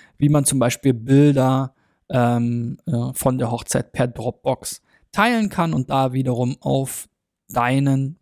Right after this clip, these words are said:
Beitrag dazu verlinkt. Also ich würde mir das Ganze, die ganze Webseite noch mal ein bisschen anders vorstellen, wirklich mal so eine Art Checkliste machen auf der Startseite und dann einzelne, äh, Seiten oder Beiträge dazu, ähm, sodass man wirklich so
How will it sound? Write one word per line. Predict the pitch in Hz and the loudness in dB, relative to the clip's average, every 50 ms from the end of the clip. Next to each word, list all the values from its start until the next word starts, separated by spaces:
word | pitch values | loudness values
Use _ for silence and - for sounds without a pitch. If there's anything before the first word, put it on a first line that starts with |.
| _ | _
Beitrag | - 113 113 120 - - - - | -6 -4 -4 -4 -4 -8 -10 -6
dazu | - 123 - - - 127 123 120 - _ - - - _ _ _ _ | -8 -8 -6 -4 -2 0 0 -2 -4 _ -20 -20 -20 _ _ _ _
verlinkt. | - - - - 143 139 127 127 120 123 - - - | -8 -4 0 2 2 2 2 0 0 -2 -6 -6 0
Also | - 160 170 185 | 2 2 4 4
ich | - 214 - - | 2 0 2 2
würde | 220 208 | 4 4
mir | 196 190 185 175 175 - - - - _ - | 4 4 4 2 2 -2 -8 -20 -18 _ -4
das | 151 139 - | -4 -2 0
Ganze, | - 156 160 196 185 - - 180 170 165 170 - _ - | 0 0 0 0 0 0 0 2 2 0 -2 -4 _ -8
die | 147 143 | -2 0
ganze | 180 185 165 - 139 | 0 2 2 2 2
Webseite | 139 175 - - - 170 - 160 | 2 2 0 2 0 0 0 0
noch | 156 139 | -2 0
mal | 147 147 | 0 0
ein | 139 | -2
bisschen | 139 131 - 131 | -2 -4 -6 -4
anders | 151 175 202 214 196 - | -2 0 0 0 0 -2
vorstellen, | - - 180 170 - - 175 156 151 | -2 -4 -4 -4 -4 -4 -2 -2 0
wirklich | 165 226 - 247 214 - | 0 0 -2 -2 -6 -6
mal | 190 180 156 160 165 170 | -4 -2 -2 0 0 0
so | 160 | 0
eine | 156 156 - - | 0 -2 0 -2
Art | 139 131 - - | -4 -4 -4 -4
Checkliste | - - - 262 - - 240 233 - - - 214 | -4 -2 -2 -2 -2 -2 -2 0 0 0 0 0
machen | 196 196 180 - 190 | 0 0 -2 -2 -4
auf | 180 175 - | -6 -6 -4
der | - 170 | -4 -6
Startseite | 151 - - 170 165 170 160 - - 160 165 160 - | -4 -2 -2 -2 -2 -2 -2 -4 -4 -4 -4 -4 -4
und | 151 147 143 | -4 -2 0
dann | 180 190 202 | 0 -2 -2
einzelne, | 190 - - 170 185 202 208 - - 185 180 175 170 165 165 165 165 - - - - - _ _ _ - | -2 -4 -2 0 0 2 2 0 0 0 0 2 2 2 2 0 -2 -4 -14 -20 -20 -20 _ _ _ -2
äh, | - 151 147 143 139 | 0 2 2 2 0
Seiten | 135 123 135 160 147 180 190 - - 196 185 175 | 0 0 0 0 0 -2 -6 -4 0 0 0 2
oder | 156 147 143 135 | 2 2 2 0
Beiträge | 139 151 156 180 190 - - - 165 165 160 151 143 135 | 0 0 -2 -2 -2 -4 -4 -2 0 0 0 0 -2 -2
dazu, | - 170 185 202 220 - - - - 196 190 190 190 185 - - - - _ _ _ - | -2 -4 -4 -4 -6 -4 -2 0 0 2 2 2 2 0 -2 -6 -20 -20 _ _ _ -4
ähm, | 147 147 147 151 | -4 -2 -2 -2
sodass | 147 147 143 156 160 - - | -4 -4 -4 -4 -6 -2 -2
man | 160 156 | -2 0
wirklich | 156 170 170 175 160 - | 0 -2 -4 -4 -6 -2
so | - 160 151 143 143 | 0 0 0 0 0